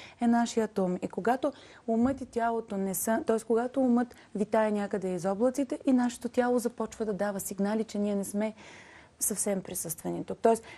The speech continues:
присъстваме, но не присъстваме. Начинът, по който, да кажем, а, общуваме, контактуваме, начинът, по който, а, се държим, всъщност показва, че не сме тук. То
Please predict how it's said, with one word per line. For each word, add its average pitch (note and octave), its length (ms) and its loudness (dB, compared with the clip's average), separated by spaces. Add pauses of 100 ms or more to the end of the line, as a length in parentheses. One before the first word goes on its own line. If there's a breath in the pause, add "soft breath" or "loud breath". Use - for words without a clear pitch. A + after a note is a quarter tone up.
(120)
присъстваме, B3+ 760 4
но A#3 120 4
не A3 120 0
присъстваме. F3 800 -6
Начинът, A3 420 2
по G3 80 -6
който, F3+ 540 -4
да F#3 100 -6
кажем, F3 400 -4 (360 loud breath)
а, F3+ 140 0
общуваме, F#3 520 -2
контактуваме, A#3+ 680 -2
начинът, G#3+ 360 -4
по - 120 -16
който, F#3 400 -2 (400 loud breath)
а, G3+ 80 -2
се - 140 -4
държим, F#3 400 2
всъщност D4 300 0
показва, A#3 420 -2
че B3 140 0
не A#3 140 6
сме G#3+ 420 0 (180)
тук. - 320 -12 (140)
То G3 140 -8